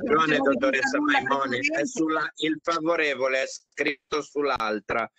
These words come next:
Speaker 2: però proprio non riesco ad inviarvelo, perché ho provato anche, ho detto, "Non mi sento, non lo scrivo",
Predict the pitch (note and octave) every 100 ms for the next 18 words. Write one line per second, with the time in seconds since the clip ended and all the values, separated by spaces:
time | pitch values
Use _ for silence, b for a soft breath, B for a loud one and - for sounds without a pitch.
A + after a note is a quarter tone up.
0 | b _ D3+ E3 F3 D#3+ F3+ E3 - C#3+
1 | D3 E3 E3 D#3 E3 F3+ - F3+ F3 D3
2 | D#3+ D#3 C#3 C3 C#3 A2+ G2+ F#2+ G2+ F#2+
3 | - _ _ - C#3 C#3+ D#3+ D3+ - D#3+
4 | D3 C#3 C#3+ A#2+ - B2+ A#2+ A#2 A2 C3
5 | B2+ A#2+ - B2+ C3 B2+ D3 D3 C3+ B2+
6 | A#2 G#2+ B2 A#2 A#2+ C3+ - A2+ G#2 G2
7 | A2 B2+